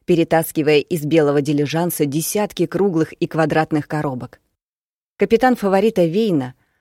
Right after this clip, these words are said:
отвесил двум серебристым лилиям неуклюжий приветственный поклон и начал поторапливать остальных пассажиров, застывших с открытыми ртами.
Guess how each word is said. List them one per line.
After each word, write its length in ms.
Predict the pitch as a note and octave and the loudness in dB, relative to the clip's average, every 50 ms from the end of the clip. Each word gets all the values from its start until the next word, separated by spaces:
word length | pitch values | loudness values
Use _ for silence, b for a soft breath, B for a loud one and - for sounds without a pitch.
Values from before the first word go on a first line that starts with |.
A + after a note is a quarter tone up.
| _ _ _ | _ _ _
отвесил 440 | - G3 - A#3 C#4 C4+ - A3+ G3+ | -4 -4 0 0 -2 2 2 0 0
двум 300 | F3 F3 G3 A3 B3 A3 | 2 0 0 2 2 2
серебристым 640 | - - F#3 F3+ F3+ F#3+ G3+ G#3+ - - F#3+ F#3 F3 | 0 0 0 2 2 0 -2 -2 -4 -2 0 0 2
лилиям 440 | F3+ G#3 G#3+ F#3+ F3 E3 D#3 E3 | 2 2 2 2 2 2 2 2
неуклюжий 640 | E3+ F3+ F3+ E3+ D3+ - F#3 G#3+ A3 G3+ D3+ D3+ D3 | 2 2 2 0 -2 -2 0 0 0 2 0 0 -2
приветственный 760 | - - D#3 D#3+ D#3 G3+ F#3 - - - D3+ D#3 D3+ D3 C#3+ | 0 0 -2 0 0 0 -2 -2 -6 -4 -2 0 0 0 0
поклон 500 | - - C#3 - - E3 G3+ A3+ A#3 G#3+ b b b b b b b | -2 -4 -8 -8 -6 -4 -2 -2 -2 -4 b b b b b b b
и 80 | - G#3+ | -2 0
начал 280 | B3+ D4 - - A#3+ | 0 0 2 0 0
поторапливать 680 | A3 - G3 - F3 E3 F3+ G#3 - G3+ F#3 E3+ F3 - | 2 0 0 0 0 0 0 0 0 0 -2 0 0 -2
остальных 420 | E3+ - - E3+ E3 E3+ E3 - | -2 -2 0 0 2 2 0 0
пассажиров, 640 | - D3+ C3+ - C#3 C3+ C3+ F#3+ A3 G#3 D#3 - b b b b b | -2 -8 -4 -4 -4 -4 -2 -4 -2 -4 -4 -6 b b b b b
застывших 720 | - D#3 F3 E3 D3+ - - D#3+ D#3 E3 - - E3 D#3 | -6 -4 -2 -2 -4 -4 -4 -4 -4 -2 -2 -4 -4 -4
с 80 | - - | -4 -8
открытыми 460 | D3+ - - - C#3 C#3 - C#3+ D3 | -8 -8 -6 -10 -8 -4 -4 -4 -4
ртами. 500 | C3+ - - - C3+ C3 B2 B2 B2 C#3 | -4 -6 -8 -8 -8 -6 -8 -10 -12 -14